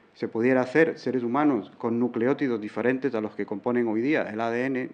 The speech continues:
de, de un, cualquier ser vivo, ¿eh? pues los virus no, no, no af-, podrían afectar a,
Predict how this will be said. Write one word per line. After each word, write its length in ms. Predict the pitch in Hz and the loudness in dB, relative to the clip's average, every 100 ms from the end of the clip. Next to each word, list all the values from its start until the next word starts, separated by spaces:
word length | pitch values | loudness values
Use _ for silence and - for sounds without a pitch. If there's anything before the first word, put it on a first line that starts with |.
| 90 - | -12 -16
de, 260 | - 104 98 | -12 -8 -8
de 140 | 101 | -6
un, 120 | 107 | -8
cualquier 400 | 117 104 101 127 | -8 -10 -6 -6
ser 200 | - 123 | -4 -6
vivo, 320 | 117 143 135 - - _ - - | -6 -6 -6 -10 -16 _ -20 -12
¿eh? 80 | 123 - - _ _ | -10 -10 -18 _ _
pues 260 | 117 110 120 | -2 -2 0
los 180 | 113 | -2
virus 260 | 107 117 127 - - _ | 2 2 2 -4 -20 _
no, 260 | 123 123 123 | -4 -4 -4
no, 200 | 127 131 - | -4 -6 -4
no 240 | 120 127 110 | -2 -2 -2
af-, 60 | - | -6
podrían 300 | - 120 143 | -2 2 4
afectar 540 | 113 - 90 147 156 - | 2 -2 -4 -2 -2 -2
a, 140 | 110 | -6